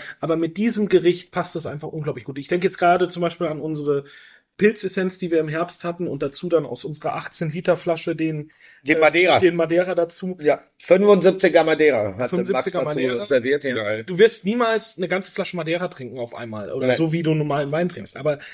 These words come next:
Speaker 1: für dieses Gericht waren diese fünf C L Madeira, die wir dazu serviert haben, einfach eine der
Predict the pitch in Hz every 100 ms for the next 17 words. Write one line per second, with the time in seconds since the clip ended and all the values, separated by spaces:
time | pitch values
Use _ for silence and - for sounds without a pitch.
0 | - - 139 196 233 196 185 170 180 156
1 | 147 147 147 143 214 233 - - 156 165
2 | 139 165 170 147 139 135 127 - 139 123
3 | 135 143 147 151 165 135 139 151 - -
4 | 135 135 131 123